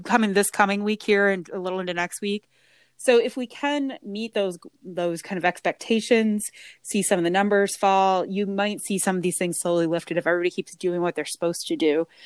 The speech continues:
If we start seeing people say, "Okay, well,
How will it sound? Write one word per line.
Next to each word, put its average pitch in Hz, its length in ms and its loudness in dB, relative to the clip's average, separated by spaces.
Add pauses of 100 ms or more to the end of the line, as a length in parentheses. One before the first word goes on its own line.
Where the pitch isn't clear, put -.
(180)
If - 60 -20
we 202 80 6
start - 260 2
seeing 196 240 -2
people 185 320 -4
say, 175 340 0
"Okay, 190 300 0
well, 175 420 2